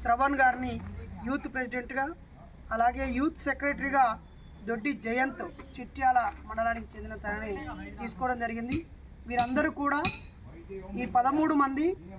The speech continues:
ఒక ఏడాది పాటు నల్గొండ జిల్లా కమిటీ కొనసాగుతుంది. ఆ, వీరి ఆధ్వర్యంలో ఇక్కడ జిల్లా మహాసభలు జరిగి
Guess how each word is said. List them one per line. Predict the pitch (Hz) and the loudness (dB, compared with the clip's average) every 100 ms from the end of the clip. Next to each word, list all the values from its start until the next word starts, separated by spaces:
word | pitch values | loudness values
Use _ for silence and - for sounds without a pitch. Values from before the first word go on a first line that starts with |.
| - - - - - | -14 -14 -16 -20 -6
ఒక | 262 262 | -2 0
ఏడాది | 247 262 294 294 294 | 2 4 6 4 4
పాటు | 262 262 302 | 2 2 2
నల్గొండ | 277 254 262 269 | 2 4 2 0
జిల్లా | 226 247 254 254 | -2 2 4 4
కమిటీ | 247 233 196 233 196 - - - - | 2 -4 -6 -4 -6 -6 -16 -14 -6
కొనసాగుతుంది. | 233 269 269 262 269 262 311 392 - - - - - - 220 | -2 4 4 2 -2 0 0 -2 -10 -20 -20 -20 -20 -10 -4
ఆ, | 220 220 | -2 0
వీరి | 254 277 | 0 4
ఆధ్వర్యంలో | 254 254 233 294 294 285 285 320 - - | 6 6 4 2 4 6 4 2 -8 -18
ఇక్కడ | - 262 247 214 - - - - - - | -2 4 4 2 -6 -20 -20 -16 -12 -2
జిల్లా | 254 285 285 | 2 6 6
మహాసభలు | 269 277 269 294 269 | 8 8 6 4 2
జరిగి | 247 254 262 302 | 2 2 2 0